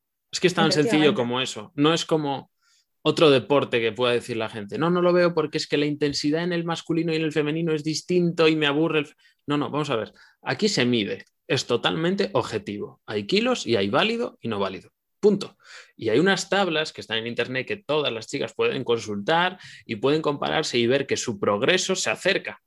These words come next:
Speaker 1: a eso. Y esos son tops. Entonces,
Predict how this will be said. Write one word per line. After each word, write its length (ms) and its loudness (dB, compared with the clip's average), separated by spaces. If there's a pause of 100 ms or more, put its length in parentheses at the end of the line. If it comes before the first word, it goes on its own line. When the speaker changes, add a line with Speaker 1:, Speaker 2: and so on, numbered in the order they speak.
Speaker 1:
a 140 -4
eso. 260 -8 (280)
Y 100 2
esos 400 0
son 280 -2
tops. 460 -2 (180)
Entonces, 460 -4